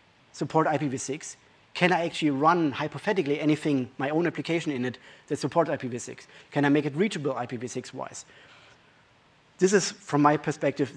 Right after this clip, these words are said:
the Kubernetes stack itself. And then the other question is, well, you have tons of standard applications. Do they actually work properly? Does my Nginx work with, uh, I P v six?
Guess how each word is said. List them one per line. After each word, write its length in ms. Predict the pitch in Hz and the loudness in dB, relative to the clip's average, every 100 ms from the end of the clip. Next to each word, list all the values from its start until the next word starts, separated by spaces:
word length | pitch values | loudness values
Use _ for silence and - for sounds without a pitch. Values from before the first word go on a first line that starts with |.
| 123 | -6
the 140 | 123 | -6
Kubernetes 400 | - 135 135 120 | -2 0 2 0
stack 260 | - 131 120 | -4 -6 -6
itself. 400 | - 117 110 - _ _ | -8 -10 -10 -16 _ _
And 100 | 156 | 4
then 140 | 220 | 6
the 80 | 196 | 6
other 160 | 196 220 | 4 4
question 360 | 160 151 - | 2 2 0
is, 240 | 143 139 - - - _ | 0 0 -2 -20 -20 _
well, 160 | - 147 | 2 4
you 120 | 147 | 4
have 280 | 135 165 - | 2 -2 -6
tons 360 | - 185 196 196 | -2 0 0 -2
of 140 | 143 | -6
standard 300 | - 147 143 | -2 0 0
applications. 640 | 120 - 147 175 147 131 - - - _ _ _ | -4 -4 -2 -2 -2 -4 -8 -20 -20 _ _ _
Do 180 | 170 160 | -4 -2
they 160 | 151 151 | -2 -4
actually 460 | 151 - - 139 | -6 -10 -10 -8
work 320 | 120 165 185 | 0 0 0
properly? 480 | - 143 117 104 104 - 131 | -2 -4 -4 -12 -12 -16 -6
Does 220 | 131 127 | -4 -2
my 140 | 131 143 | -2 0
Nginx 460 | 139 135 185 185 | 0 2 0 0
work 280 | 147 127 - | -4 -4 -6
with, 160 | 117 110 | -12 -12
uh, 300 | 123 117 117 | -16 -16 -14
I 40 | 123 | -14
P 120 | 120 | -14
v 120 | 113 | -14
six? 280 | - 127 | -14 -16